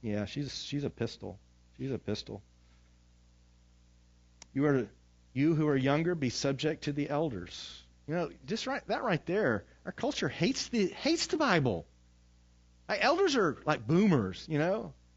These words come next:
Some of us are not boomers, but our kids have called us boomers, and it's not fun, and it doesn't feel good. I just want you to know that right now. It does not feel good.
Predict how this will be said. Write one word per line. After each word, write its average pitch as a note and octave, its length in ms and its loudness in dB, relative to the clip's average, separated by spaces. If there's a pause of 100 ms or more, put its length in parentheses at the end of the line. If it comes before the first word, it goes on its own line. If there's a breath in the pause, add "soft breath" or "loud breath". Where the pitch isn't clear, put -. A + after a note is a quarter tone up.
(1040)
Some C#4+ 180 0
of C4+ 100 2
us A#3+ 160 2
are E3+ 60 2
not D3+ 260 4
boomers, D3 400 4
but C3+ 140 4
our C3+ 100 8
kids F#3+ 240 2
have C#3+ 140 0
called C3 260 6
us D#3+ 100 0
boomers, F#3+ 560 0
and C#3+ 120 0
it's G#3 140 -2
not G3+ 200 -2
fun, A2 280 0
and A2 120 0
it D3+ 80 -2
doesn't E3 260 0
feel A#2+ 280 -2
good. F#2+ 240 -4
I B2 80 2
just - 140 -4
want D3 200 -2
you C#3 80 -6
to A2+ 80 -2
know G#2 160 0
that G2+ 220 0
right F2+ 200 -4
now. F2 280 -4
It D3+ 100 2
does C3+ 160 4
not D#3 280 4
feel F3 240 4
good. B2 440 0